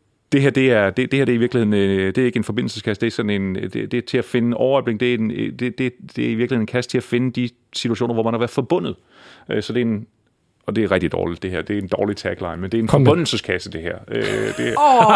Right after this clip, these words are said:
Speaker 1: Øj,
Speaker 3: der har været
Speaker 1: ja.
Speaker 3: reklamebureau på.
Speaker 2: <laughs> Lad os, det, det, det, det er det bedste sted at slutte.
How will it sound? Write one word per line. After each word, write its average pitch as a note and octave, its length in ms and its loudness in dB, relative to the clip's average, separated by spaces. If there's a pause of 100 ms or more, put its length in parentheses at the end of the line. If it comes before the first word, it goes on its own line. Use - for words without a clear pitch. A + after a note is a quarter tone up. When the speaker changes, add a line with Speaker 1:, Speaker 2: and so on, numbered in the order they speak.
(340)
Speaker 1:
Øj, F3 160 8
Speaker 3:
der - 60 8
har A#3 140 6
været A3+ 200 8
Speaker 1:
ja. A#3 120 6
Speaker 3:
reklamebureau G#3 1000 6
på. - 40 6 (840)
Speaker 2:
<laughs> - 60 0
Lad C3 160 6
os, C3+ 180 0 (340)
det, D#3 320 8
det, D#3 140 8
det, D3+ 220 4
det E3+ 180 6
er D#3 40 8
det D#3 140 6
bedste F3 260 4
sted C3 240 4
at A#2+ 60 4
slutte. A2+ 280 2